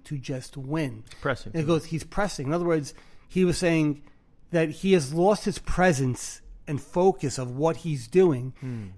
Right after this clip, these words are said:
Speaker 1: and is trying to accom-, he's just trying to, he's, like you say, he's pressing. He's trying
Speaker 2: Hmm.
Speaker 1: to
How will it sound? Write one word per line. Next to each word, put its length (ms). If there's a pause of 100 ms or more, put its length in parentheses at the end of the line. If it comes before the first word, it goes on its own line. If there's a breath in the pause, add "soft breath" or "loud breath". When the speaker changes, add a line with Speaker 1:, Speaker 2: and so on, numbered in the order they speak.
(120)
Speaker 1:
and 160
is 160
trying 640
to 680
accom-, 500
he's 160
just 160
trying 320
to, 380 (300 soft breath)
he's, 200 (180)
like 180
you 60
say, 100
he's 100
pressing. 300
He's 120
trying 280
Speaker 2:
Hmm. 60
Speaker 1:
to 400